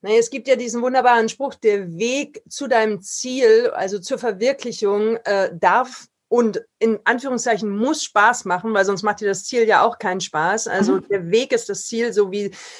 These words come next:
Speaker 1: so wie der Zen-Buddhismus das ja auch wunderschön sagt. Und eine Frage noch, was bedeutet für dich denn Erfolg? Wie definierst du für dich Erfolg?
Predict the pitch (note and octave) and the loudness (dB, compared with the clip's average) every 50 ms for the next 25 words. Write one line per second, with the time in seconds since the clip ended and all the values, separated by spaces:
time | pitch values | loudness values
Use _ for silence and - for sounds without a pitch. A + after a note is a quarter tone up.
0 | - A3+ _ G#3 F#3+ G#3+ G#3+ G3 G#3 A3 G3 G#3 G#3 F#3+ F3+ G3+ A3 A3+ A3+ G#3+ | -20 -14 _ -2 2 2 2 2 0 0 2 2 2 4 4 2 2 4 4 2
1 | A3 F3+ A3 - - A3+ A3 G#3 - - G#3+ - - A#3 G3 G#3 G#3 G3+ G#3+ G#3+ | 4 4 2 2 2 -2 -4 -4 -2 -4 -4 -2 0 0 0 0 0 0 -2 -2
2 | G#3+ G#3+ G#3+ - A3+ G#3 F#3+ G#3 G#3+ A#3 A#3 - - G#3+ A3 A3+ - - - A3+ | 0 -2 -2 -4 -4 -2 2 2 2 2 2 0 -4 -2 -2 -2 0 0 0 0
3 | A#3 A#3 - A3+ A#3 A#3 A#3+ A#3 A#3 A#3+ A#3 F#3+ A3+ B3 A#3+ - - - - A3+ | 0 -2 0 2 2 4 4 2 0 0 0 0 0 0 0 -4 -10 -10 -12 0
4 | _ A3+ A#3 C4+ D4 D#4+ A#3+ - - A3 F#3+ F#3+ F#3+ - F#3+ F3 D#3 E3+ E3+ - | _ 4 4 6 4 0 -6 -4 -4 -2 -2 -2 -2 -4 -4 -2 -2 -4 -4 -2
5 | G3 E3+ D#3+ E3 E3+ - - - F#3+ A#3 G3+ C#4 C4 - C#4+ B3+ B3 C4 D4 D4 | 0 0 0 0 -2 -4 -10 -4 -4 -4 -2 -4 -4 -4 -2 -2 -2 -2 -4 -4
6 | D4 D#4 C4+ - A#3+ G3 F3+ - C#4+ B3+ - C4+ A3+ A3+ A3+ - A3 F#3+ D#3+ D3+ | -6 -6 -6 -6 -10 -10 -6 -6 -6 -6 -2 -2 -2 -2 -2 -2 -2 0 0 0
7 | D3+ D#3 - | -2 -2 -6